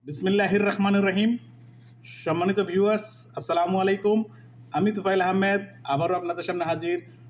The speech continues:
সমসাময়িক বিষয়ের আরও একটি video নিয়ে।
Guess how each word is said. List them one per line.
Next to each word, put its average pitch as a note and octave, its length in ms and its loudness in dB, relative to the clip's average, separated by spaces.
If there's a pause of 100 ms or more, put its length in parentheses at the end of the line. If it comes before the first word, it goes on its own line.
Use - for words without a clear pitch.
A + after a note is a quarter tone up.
(320)
সমসাময়িক E3+ 760 -2 (600)
বিষয়ের D#3+ 360 0 (200)
আরও A3+ 220 0 (100)
একটি - 240 -8 (600)
video D#3+ 300 0
নিয়ে। G#2+ 220 0